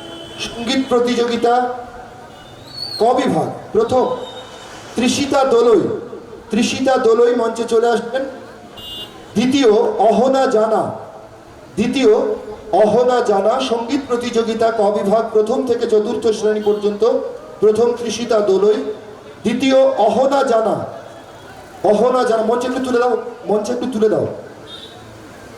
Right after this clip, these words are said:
অহনা জানা দ্বিতীয়, তৃতীয় বিদীপ্ত মাল, বিদীপ্ত মাল,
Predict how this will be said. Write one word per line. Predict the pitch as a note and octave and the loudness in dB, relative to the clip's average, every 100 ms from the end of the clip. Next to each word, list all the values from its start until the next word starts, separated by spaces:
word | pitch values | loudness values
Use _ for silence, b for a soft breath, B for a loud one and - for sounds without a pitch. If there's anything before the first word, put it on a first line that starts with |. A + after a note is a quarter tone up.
| - - | -14 -2
অহনা | G3 G3 B3 B3+ B3+ | 2 4 4 2 2
জানা | G#3+ G#3 G3+ D4 - - - - | 0 2 0 -2 -6 -12 -16 -8
দ্বিতীয়, | A3 C4 A#3+ G3+ C4+ - - - - - - - - - - - - - - - - - | -2 0 2 2 2 -2 -8 -14 -18 -20 -20 -20 -20 -20 -20 -20 -20 -20 -20 -20 -20 -6
তৃতীয় | G#3+ C4+ C#4+ A3 G3 - - - - - - | -2 2 2 4 2 0 -6 -10 -16 -18 -4
বিদীপ্ত | A#3 C4 C#4+ - C4 | 0 0 0 -2 0
মাল, | C4 A3+ G#3 D#3 - - - - - - - - - | 2 4 2 0 -4 -10 -16 -18 -20 -20 -20 -12 -2
বিদীপ্ত | A3+ C#4 C4 - C4 | 0 0 -2 0 2
মাল, | B3 G#3+ B3 | 4 2 2